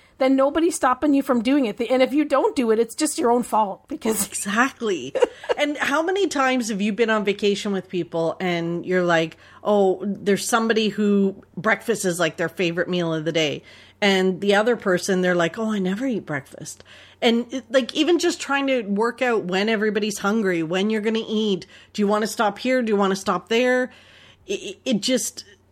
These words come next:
Speaker 2: I find that I'm much more adventurous with different food things when I'm by myself because I'm not on anybody's schedule. And I don't have to worry if anybody is hungry or not, just me.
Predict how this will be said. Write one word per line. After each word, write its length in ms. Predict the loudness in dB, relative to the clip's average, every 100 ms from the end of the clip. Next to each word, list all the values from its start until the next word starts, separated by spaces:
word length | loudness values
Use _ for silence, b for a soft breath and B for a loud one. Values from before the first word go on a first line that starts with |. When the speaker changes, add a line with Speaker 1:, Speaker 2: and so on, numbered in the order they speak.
| -2
Speaker 2:
I 140 | -2
find 420 | 0 0 0 2 0
that 80 | 0
I'm 180 | 0
much 300 | 2 0 -2
more 160 | -2 0
adventurous 880 | 0 0 0 0 0 -2 -2 -8 -10 -2
with 500 | -2 -2 -6 -8 -2
different 420 | -2 -2 -6 -2
food 320 | 0 2 0
things 440 | 0 2 0 -2 B B B B
when 160 | 0 2
I'm 120 | 2
by 140 | 2 2
myself 580 | 0 0 0 0 -2
because 300 | -8 -4 -2 0
I'm 120 | 2
not 200 | 2 2
on 160 | 2 2
anybody's 420 | 0 0 -2 -4
schedule. 560 | -2 -2 -2 -6 -10 _ b b b b b
And 120 | 0 2
I 80 | 2
don't 120 | 2
have 140 | 0
to 80 | 0
worry 300 | 2 2 2
if 100 | 0 2
anybody 380 | 2 2 0 0
is 100 | 0
hungry 360 | -2 0 0
or 100 | 0
not, 260 | -2 -4 -4
just 220 | -8 0
me. 300 | 0 0 -4